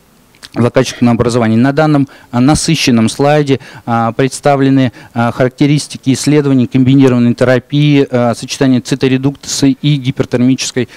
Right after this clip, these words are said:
внутрибрюшной химиотерапии при злокачественных новообразованиях яичников.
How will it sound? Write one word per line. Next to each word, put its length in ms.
внутрибрюшной 640
химиотерапии 720
при 260
злокачественных 640
новообразованиях 840
яичников. 540